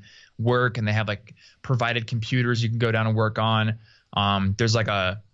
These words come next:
there's a pool with a hot tub, which is cool, but, like, objectively, I don't use it that much. So if I was living in a place where I actually made the decision to come here because of those, like, then I would be overpaying for my rent.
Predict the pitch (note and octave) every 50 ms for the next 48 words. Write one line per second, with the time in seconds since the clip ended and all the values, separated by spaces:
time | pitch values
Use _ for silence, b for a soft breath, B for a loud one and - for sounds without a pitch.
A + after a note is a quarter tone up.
0 | _ _ _ _ _ - _ - B2+ A#2 A#2+ A2 - - D#3+ D#3+ E3 E3 D#3+ D3+
1 | B2 A2+ G#2+ - C#3 C3+ C3+ B2+ - C#3 C3 C3 B2+ A#2+ A#2 A#2 A2+ G2 - -
2 | - - A#3+ C#4+ C4+ G#3+ F#3 D3 C3+ C3 B2 - A2+ G#2 F#2+ - - - - -
3 | - - - - - B2+ B2+ B2+ B2 C3+ F#3+ F3+ E3+ - C#3 A#2+ B2+ B2+ B2+ C#3
4 | C#3+ C3+ B2+ B2 D#3+ G3 F#3+ D3+ C3+ A2 A2 G#2 F2 D#2+ G#2 G#2 G2+ G2 G#2+ -
5 | - - b b b b b b b b - - - B2+ A#2+ A2+ A2+ A2+ A2+ A2
6 | A2+ b b b b b b b - - E3 E3+ E3 E3+ - - C#3 C#3+ C3+ C3
7 | A#2 B2 C3 A#2+ B2 A#2+ A#2 A2 G#2 - B2+ A#2+ A2+ A2 - - A#2+ A2 G#2+ G#2
8 | G2+ G2 F#2+ G2+ - _ _ _ _ _ _ _ _ _ _ _ _ _ _ _
9 | - - A2 B2 A#2+ A2 A2+ A2 A2+ - C3+ B2 A2+ A2+ A#2 A#2+ A#2 A2+ G#2 G#2
10 | - - A#2+ A#2+ B2+ B2+ A2+ A2 A2 C3+ A#2 A#2 A#2 A2 A#2+ B2 B2 A#2+ B2 A2+
11 | - C3+ B2+ A2+ A2 F#2+ F2 F#2+ G#2 A#2+ C#3 D3+ C#3 C3 A2+ G2 G2+ G#2+ G2+ -
12 | - _ _ _ - B2+ D3 D#3+ D#3 C#3+ C3 C3 B2+ B2 A#2+ A2+ A2+ A2 A2 G#2+
13 | - G#2+ F#2+ G2 G#2+ G#2 G2+ F#2+ F#2 G2+ A#2+ A#2+ F#2+ - - -